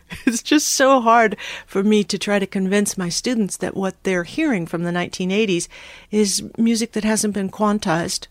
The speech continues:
or pitch corrected or altered in any way.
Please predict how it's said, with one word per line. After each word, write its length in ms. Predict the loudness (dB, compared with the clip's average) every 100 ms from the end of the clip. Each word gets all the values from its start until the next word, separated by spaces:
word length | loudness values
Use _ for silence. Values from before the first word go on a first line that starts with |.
| -4
or 100 | -4
pitch 360 | 0 0 -2
corrected 520 | -4 -4 -4 -2 -4 -6 -20 -20 -20 -20 0
or 420 | 4 6 4 0 -8 _ _ 2
altered 380 | 4 2 -2 0
in 140 | 2
any 200 | 2 2
way. 440 | 2 0 0 -6